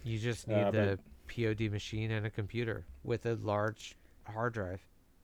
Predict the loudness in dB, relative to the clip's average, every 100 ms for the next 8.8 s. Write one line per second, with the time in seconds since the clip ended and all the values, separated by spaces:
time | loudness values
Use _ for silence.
0 | -20 -20 -20 -18 -16 -16 -10 6 8 8
1 | 8 8 10 10 10 8 4 4 8 10
2 | 12 10 6 6 6 4 0 -14 -4 2
3 | 4 8 8 10 10 10 8 6 4 2
4 | -6 -2 4 6 6 6 4 2 2 -4
5 | -4 -2 4 4 6 4 4 6 4 2
6 | -4 -4 -4 -4 -2 -2 0 0 2 0
7 | 0 -2 0 0 0 -2 -4 -4 -6 -4
8 | -4 -4 -6 -8 -2 -2 -2